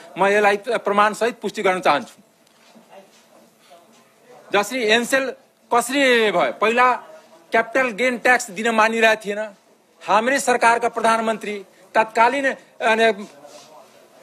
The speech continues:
आन्तरिक राजस्वको महानिर्देशक क्यापिटल गेन ट्याक्स लिनु हुँदैन, लिनु पर्दैन भनेको थियो।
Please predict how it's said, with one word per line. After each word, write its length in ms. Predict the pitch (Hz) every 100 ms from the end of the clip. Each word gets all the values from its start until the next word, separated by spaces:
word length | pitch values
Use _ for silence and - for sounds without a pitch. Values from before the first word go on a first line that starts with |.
| -
आन्तरिक 340 | 214 220 214
राजस्वको 460 | 254 240 240 - 233
महानिर्देशक 680 | 226 233 226 208 208 208 202 - _ _ -
क्यापिटल 300 | 214 240 226
गेन 220 | 220 220
ट्याक्स 300 | 226 220 -
लिनु 240 | 196 214
हुँदैन, 240 | 233 233 262
लिनु 300 | 240 208 208
पर्दैन 520 | 220 208 254 277 262 - - -
भनेको 320 | 208 202
थियो। 120 | 143